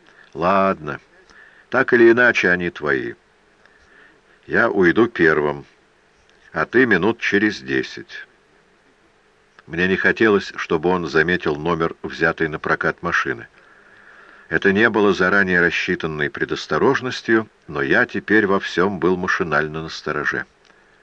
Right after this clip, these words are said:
«Ты не пожалеешь об этих деньгах?» — воскликнул брат. «Конечно нет», — кивнул я. «Те двое молодых людей знают, что я приеду с деньгами», —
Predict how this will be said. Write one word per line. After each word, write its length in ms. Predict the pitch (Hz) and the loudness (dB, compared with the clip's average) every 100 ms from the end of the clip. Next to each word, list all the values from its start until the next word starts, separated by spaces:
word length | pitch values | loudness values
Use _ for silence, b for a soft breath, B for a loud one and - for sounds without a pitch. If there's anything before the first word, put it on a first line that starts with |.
| b b b b _ _ _ | b b b b _ _ _
«Ты 220 | - 117 110 | 0 2 2
не 80 | |
пожалеешь 580 | 107 113 107 120 160 160 | 2 4 6 6 6 4
об 140 | 151 147 | 2 2
этих 240 | 135 113 | 0 -2
деньгах?» — 480 | 120 113 90 69 - _ b b b b | -4 0 -2 -2 -12 _ b b b b
воскликнул 540 | 78 78 82 76 156 135 | -6 -4 -2 -4 -4 -4
брат. 220 | 67 - - _ _ | -4 -4 -14 _ _
«Конечно 540 | - 95 90 87 92 | -4 0 0 -2 -2
нет», — 280 | 92 92 90 _ B B B | -2 -2 -4 _ B B B
кивнул 380 | - 78 80 76 | -4 -2 -2 -2
я. 200 | 73 69 _ b b b b b b b b b b | -2 -2 _ b b b b b b b b b b
«Те 200 | - 123 | 2 4
двое 300 | 131 117 143 | 4 4 4
молодых 480 | 127 120 113 123 - | 2 2 2 2 0
людей 300 | 101 101 120 | 0 4 2
знают, 420 | 92 80 120 113 | 2 0 2 2
что 180 | - - | 0 2
я 200 | 87 107 | 2 2
приеду 440 | 101 90 90 95 92 | 0 0 2 2 -2
с 60 | |
деньгами», — 560 | 78 92 90 120 92 | -2 0 2 0 0